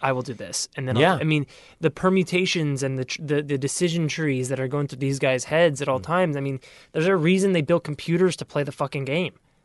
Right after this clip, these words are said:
Speaker 2: Yeah, absolutely. Absolutely.
Speaker 1: It, it takes a, a, a real neurosis.
Speaker 2: Yeah.
Speaker 1: S-, you know, anybody, anybody can be good, but do you wanna be great?
Speaker 2: Yeah.
Speaker 1: 'Cause there's a price.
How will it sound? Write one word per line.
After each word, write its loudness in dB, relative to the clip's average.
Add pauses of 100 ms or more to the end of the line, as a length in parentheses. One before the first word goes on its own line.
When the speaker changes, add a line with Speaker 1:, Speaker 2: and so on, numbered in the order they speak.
Speaker 2:
Yeah, 8 (320)
absolutely. 6 (540)
Absolutely. 4 (300)
Speaker 1:
It, -6 (100)
it -6
takes 0
a, 2
a, -4
a 0
real 2
neurosis. -2 (440)
Speaker 2:
Yeah. 6
Speaker 1:
S-, -2 (300)
you -4
know, -8 (600)
anybody, 2
anybody 2
can -4
be -4
good, -2
but -8
do -8
you -6
wanna -6
be -10
great? -6 (240)
Speaker 2:
Yeah. 6 (400)
Speaker 1:
'Cause -8
there's -8
a -10
price. -8